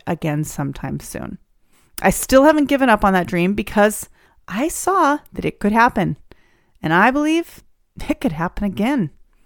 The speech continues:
I'm really glad that you joined me today for this podcast on dreaming big. I would love to see this podcast get into,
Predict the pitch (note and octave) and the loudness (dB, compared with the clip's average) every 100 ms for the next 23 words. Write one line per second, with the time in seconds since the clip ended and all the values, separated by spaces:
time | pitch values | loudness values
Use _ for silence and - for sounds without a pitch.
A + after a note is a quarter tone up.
0 | _ _ _ _ - G3+ G#3+ A#3+ B3 A#3 | _ _ _ _ 0 4 8 6 6 2
1 | A3 A3 G#3+ A3 F#3 F3+ G3 G3+ G3+ G#3+ | 2 2 -2 -4 0 2 2 2 -2 0
2 | F3 F3 F#3 - A3 B3 B3 G#3+ - - | 2 4 2 4 6 6 4 0 0 2
3 | G3 - A3 G#3 - A3 A3 D#3 G#3 G3+ | 0 2 0 2 2 0 0 -2 -2 2
4 | A#3 B3 B3+ B3+ C4 B3 E3 - - F#3+ | 4 4 4 4 2 0 -10 -8 2 6
5 | F#3+ D#3+ G#2+ D3 F#3 F#3 _ _ _ - | 6 6 2 -4 -8 -8 _ _ _ -20
6 | - - - F3 G#3+ C#4 D4 G#3+ F#3 F#3+ | -20 -8 4 6 8 6 0 0 0 0
7 | - - F3 G#3 A#3+ C#4 C4+ G#3 - F#3+ | -2 -6 -4 4 6 8 6 2 -4 0
8 | G3 - G3 F3+ - A#3 - C4 C#4+ | 0 2 0 0 0 -6 -2 -2 -2